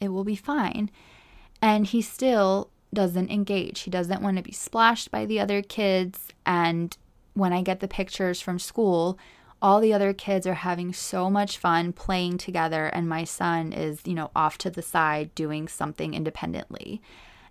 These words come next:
And it's hard to see that sometimes. So he is being held back because of his sensory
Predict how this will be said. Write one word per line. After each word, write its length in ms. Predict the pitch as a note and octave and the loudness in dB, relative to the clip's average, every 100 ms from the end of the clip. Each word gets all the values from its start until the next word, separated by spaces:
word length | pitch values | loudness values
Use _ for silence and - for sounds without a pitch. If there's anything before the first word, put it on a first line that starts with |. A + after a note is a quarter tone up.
| - | 2
And 420 | A3 G#3+ G3+ G3+ - | 6 6 4 2 0
it's 160 | A#3 | -4
hard 420 | - - B3+ D4 D4+ | -4 4 6 6 4
to 140 | C#4+ | -4
see 300 | - - E4 F#4+ | -4 0 0 2
that 280 | - - | 0 -2
sometimes. 600 | - F3+ F3+ - E2 - | -4 -4 -4 -4 -6 -6
So 220 | - A#3 A3 | -6 -4 -4
he 540 | - B3 B3+ C4 C4+ - - - - _ - | -4 -4 0 0 -2 -6 -20 -20 -20 _ 4
is 160 | A#3+ A3 | 6 6
being 460 | A3 A#3+ A#3+ G#3+ G#3 | 4 4 4 4 2
held 420 | - G#3+ A3 F#3+ | 2 2 2 2
back 440 | F#3+ F#3+ F3 F#3 - _ _ - | 4 4 4 0 -12 _ _ -4
because 240 | G3+ G3+ | -2 0
of 140 | G3+ F#3+ | -2 -2
his 220 | A3+ A3 | -2 0
sensory 800 | - G3+ G3 G3+ G3 F#3 F3+ | 0 0 2 2 4 2 0